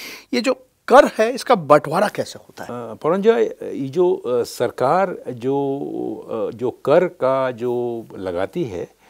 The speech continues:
Speaker 2: उसमें आपने प्रत्यक्ष कर, अप्रत्यक्ष कर के बारे में कही। अ,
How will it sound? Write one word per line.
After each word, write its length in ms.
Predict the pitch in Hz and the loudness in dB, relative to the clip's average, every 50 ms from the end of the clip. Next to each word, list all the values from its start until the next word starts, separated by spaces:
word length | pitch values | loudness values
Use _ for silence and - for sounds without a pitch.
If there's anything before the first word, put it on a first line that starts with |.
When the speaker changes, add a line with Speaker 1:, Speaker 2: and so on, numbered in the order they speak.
| _ _ _ _ _ - - | _ _ _ _ _ -18 -14
Speaker 2:
उसमें 300 | - 113 - - 127 120 | -14 -14 -12 -8 -6 -4
आपने 220 | 113 110 - 123 | -4 -4 -6 -8
प्रत्यक्ष 460 | 101 - 104 - - 117 104 - - | -4 -4 -4 -4 -4 -6 -8 -8 -10
कर, 400 | 113 - - 110 107 107 104 101 - | -10 -6 -4 -4 -2 -2 -4 -6 -10
अप्रत्यक्ष 480 | - - - 98 - - 95 - - | -12 -10 -10 -10 -10 -10 -12 -14 -14
कर 160 | - - 92 90 | -10 -10 -10 -8
के 120 | 92 95 | -8 -8
बारे 260 | 87 90 87 87 92 | -8 -6 -6 -6 -8
में 120 | 87 90 87 | -10 -12 -12
कही। 400 | - 87 85 104 110 101 127 - _ _ _ _ _ _ _ _ _ - | -12 -10 -10 -10 -12 -12 -14 -18 _ _ _ _ _ _ _ _ _ -14
अ, 120 | - - | -12 -12